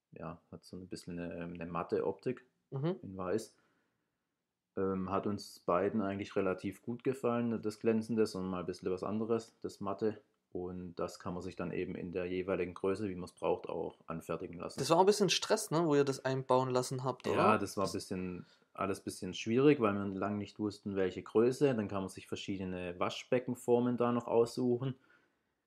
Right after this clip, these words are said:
Speaker 1: Ähm, dann mit dem Unterschrank, weil der noch einen Unterschrank braucht, war's auch nicht so ganz einfach, weil die Unterschränke in den Badausstellungen sind relativ teuer.
Speaker 2: Mhm.
Speaker 1: Ähm,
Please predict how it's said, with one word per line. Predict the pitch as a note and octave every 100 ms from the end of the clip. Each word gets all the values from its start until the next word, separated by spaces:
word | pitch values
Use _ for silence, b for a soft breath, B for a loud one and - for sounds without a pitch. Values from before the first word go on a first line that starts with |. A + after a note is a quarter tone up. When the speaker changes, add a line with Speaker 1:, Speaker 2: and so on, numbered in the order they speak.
| _ _
Speaker 1:
Ähm, | G#2 F#2+ F#2+ F#2+ F#2+ F#2+ - _ _ _ _
dann | G#2+ G2+
mit | G2
dem | G2
Unterschrank, | F2+ B2 D3 - C3+ C#3+ D3+ A#2+
weil | G#2
der | F#2+ F#2+ F#2 F#2
noch | - F#2
einen | G#2+
Unterschrank | A2 A#2+ - A#2 A2+
braucht, | - A#2 A#2 - -
war's | F#2 F2
auch | G#2+
nicht | B2+
so | -
ganz | - A#2+ -
einfach, | A#2+ A#2+ B2
weil | G#2 F#2+
die | G2+
Unterschränke | A2+ A#2 A#2+ - G#2+ G#2
in | F#2+
den |
Badausstellungen | F2 G2 G2 G#2+ - G2+ G2 F#2
sind | - E2
relativ | F#2+ F#2 - F#2+ -
teuer. | - G2 A2+ - _ _ _
Speaker 2:
Mhm. | D3 C#3 C#3+ - _ _ _ _ _ _ _ - _
Speaker 1:
Ähm, | F2+ F2+ E2+ E2+